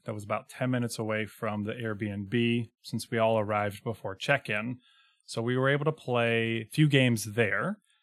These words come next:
And the first one we started off with was Pepper, or it's been renamed to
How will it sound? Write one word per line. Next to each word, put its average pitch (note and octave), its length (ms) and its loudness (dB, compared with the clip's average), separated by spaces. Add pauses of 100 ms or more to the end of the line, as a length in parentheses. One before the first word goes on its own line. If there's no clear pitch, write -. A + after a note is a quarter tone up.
(160)
And G#2+ 180 -2
the G2+ 40 -2
first F3+ 280 4
one D#3+ 160 4
we C#3 80 4
started B2 320 4
off A2 300 2
with G#2+ 260 -4
was G2+ 420 -6
Pepper, F#2+ 540 -6 (220)
or G#2+ 360 0
it's G#2+ 140 -2
been A2+ 220 0
renamed B2 600 2
to G2+ 280 -4